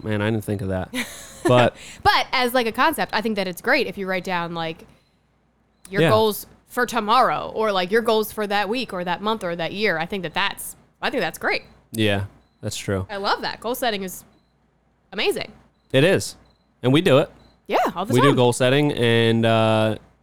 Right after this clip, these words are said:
Speaker 1: you know, and it, it has helped us. So let's get into a couple things that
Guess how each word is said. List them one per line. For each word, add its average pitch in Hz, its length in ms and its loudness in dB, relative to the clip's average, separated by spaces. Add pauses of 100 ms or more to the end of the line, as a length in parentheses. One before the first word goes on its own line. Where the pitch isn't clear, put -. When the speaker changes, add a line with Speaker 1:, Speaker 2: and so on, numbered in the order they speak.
(340)
Speaker 1:
you 139 100 -2
know, 143 160 0 (180)
and 131 140 4
it, 151 140 2
it 147 180 0
has 156 260 2
helped 98 220 -4
us. 95 160 -6
So 107 260 2 (460)
let's 202 160 2
get 285 100 0
into 220 200 2
a 131 60 2
couple 135 220 4
things 113 440 2
that 107 440 2